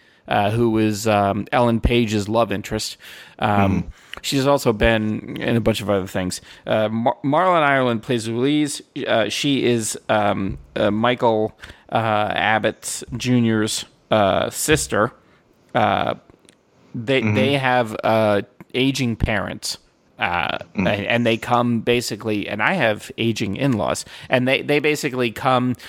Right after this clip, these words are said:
Speaker 1: uh, to their aid. The, the, the, the, the father is essentially, I guess, comatose, for lack of
Speaker 2: Yeah.
Speaker 1: a better word. Um,
Speaker 2: Yeah,
Speaker 1: and
Speaker 2: yeah.
Speaker 1: then, and then Julie Oliver plays the,
Speaker 2: Well, he's
Speaker 1: the
Speaker 2: like,
Speaker 1: mother.
Speaker 2: he's like, i-, i-, kind of end of his life kind of thing.
Speaker 1: Yeah,
Speaker 2: And it's
Speaker 1: he's
Speaker 2: like,
Speaker 1: kind of on his way out.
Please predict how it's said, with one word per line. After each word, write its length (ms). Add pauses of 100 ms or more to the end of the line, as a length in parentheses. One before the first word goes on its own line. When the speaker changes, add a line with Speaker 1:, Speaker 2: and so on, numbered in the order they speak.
(180)
Speaker 1:
uh, 200
to 200
their 260
aid. 380 (220)
The, 120
the, 300
the, 280
the, 240
the 200
father 580
is 300
essentially, 840 (500)
I 80
guess, 240
comatose, 880 (180)
for 160
lack 320
of 60
Speaker 2:
Yeah. 160
Speaker 1:
a 20
better 180
word. 320 (520)
Um, 260
Speaker 2:
Yeah, 260
Speaker 1:
and 80
Speaker 2:
yeah. 40
Speaker 1:
then, 440
and 160
then 140
Julie 320
Oliver 340
plays 520
the, 240
Speaker 2:
Well, 80
he's 80
Speaker 1:
the 60
Speaker 2:
like, 120
Speaker 1:
mother. 120
Speaker 2:
he's 120
like, 340
i-, 220
i-, 300
kind 200
of 80
end 160
of 80
his 160
life 300
kind 220
of 100
thing. 300
Speaker 1:
Yeah, 80
Speaker 2:
And 80
it's 80
Speaker 1:
he's 80
Speaker 2:
like, 200
Speaker 1:
kind 140
of 100
on 200
his 200
way 240
out. 200